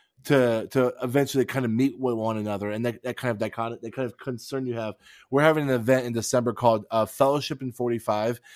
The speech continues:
That's my running title. If you have a better title for it, like, let me know, 'cause that's my current title. There's forty-five minutes between the services here at our campus.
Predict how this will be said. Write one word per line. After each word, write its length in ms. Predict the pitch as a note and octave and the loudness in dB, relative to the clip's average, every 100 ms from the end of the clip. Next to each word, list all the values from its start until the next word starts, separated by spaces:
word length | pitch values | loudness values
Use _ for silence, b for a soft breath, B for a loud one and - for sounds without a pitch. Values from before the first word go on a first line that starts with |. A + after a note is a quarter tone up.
| B | B
That's 180 | D#3+ F3+ | 2 4
my 140 | A3+ A3 | 6 6
running 360 | D3 D3 D3 | 6 4 2
title. 420 | C#3 A#2+ B2 C#3+ | 0 2 2 0
If 120 | - A#2+ | -2 2
you 120 | D#3+ | 2
have 120 | F3 | 2
a 60 | C3 | 0
better 280 | G#2 A2 A#2+ | -2 0 -2
title 360 | A2 G2 A2+ | -4 -2 -4
for 260 | - C#3 C#3+ | -4 -4 -2
it, 140 | C#3+ - | -4 -6
like, 160 | B2+ A#2+ | -6 -4
let 160 | G#2+ B2 | -2 -2
me 120 | A#2+ | -2
know, 260 | A2 G#2+ A2 | -2 0 -2
'cause 200 | - A2+ | -4 -4
that's 200 | B2 B2 | -4 -4
my 80 | A2 G2+ | -6 -8
current 220 | - A#2+ A2 | -8 -8 -2
title. 280 | B2 B2 B B B | -2 -2 B B B
There's 160 | D#3 D3 | 0 0
forty-five 580 | - E3+ G3+ F#3+ D#3+ C#3+ | 4 4 6 4 4 2
minutes 300 | C3+ B2 - | 2 2 0
between 320 | A2+ B2+ A#2 | -6 -4 -6
the 80 | G#2 | -4
services 500 | A2+ G#2+ G#2 G#2+ G2 | -4 -4 -6 -10 -6
here 140 | G#2 | -6
at 60 | F2+ | -8
our 100 | F#2 | -10
campus. 540 | G#2 F#2+ - F2+ - | -12 -12 -14 -20 -20